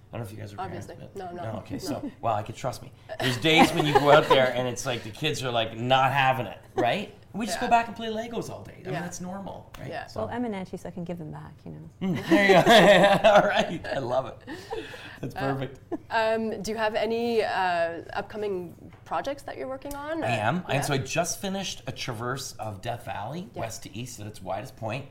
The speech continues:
Speaker 2: Yeah.
Speaker 1: Hottest time of year in Ju-, in July, with thirty K resupplies. It was very difficult. It was, like,
Speaker 2: Crazy.
Speaker 1: on the edge.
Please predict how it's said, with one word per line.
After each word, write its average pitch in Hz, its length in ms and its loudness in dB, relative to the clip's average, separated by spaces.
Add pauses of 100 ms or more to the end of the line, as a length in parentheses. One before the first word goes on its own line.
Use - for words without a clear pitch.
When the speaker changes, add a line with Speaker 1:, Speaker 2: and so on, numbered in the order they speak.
(220)
Speaker 2:
Yeah. 156 160 -8
Speaker 1:
Hottest 117 300 -2
time 120 160 -4
of 131 80 -4
year 107 120 -4
in 120 80 -4
Ju-, 110 280 -4
in 113 80 -4
July, 123 400 -10 (420)
with 107 260 -8
thirty 123 200 -2
K 131 180 -4
resupplies. 101 640 -8
It - 60 -16
was 104 100 -10
very 113 300 -6
difficult. 131 520 -4
It - 60 -18
was, 104 120 -10
like, 117 100 -8
Speaker 2:
Crazy. 131 120 6
Speaker 1:
on 135 160 8
the 139 140 0
edge. 117 340 0